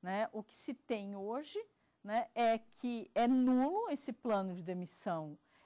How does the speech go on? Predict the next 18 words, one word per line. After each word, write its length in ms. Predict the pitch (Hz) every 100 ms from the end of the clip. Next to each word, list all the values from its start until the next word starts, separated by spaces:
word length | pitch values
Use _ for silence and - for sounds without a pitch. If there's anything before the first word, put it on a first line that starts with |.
| -
é, 520 | 185 170 170 165 165
é 120 | 190
nulo 360 | 190 190 185 175
esse, 840 | 170 - - 190 175 165 156 156 180
esse 260 | 180 -
acordo 960 | 208 - - 240 262 247 175 143 156 151 170
do 120 | 156
P 220 | 160 196 170
D 140 | 190
V, 460 | 202 175 185 233 - _ _ _ _ -
né, 240 | 170 185
esse 200 | 190 -
plano 340 | - 196 185 175
de 100 | 160
demissão 520 | 170 170 - 185 160
voluntária. 640 | 165 170 175 202 202 -
Por 220 | - -
quê? 300 | - - 170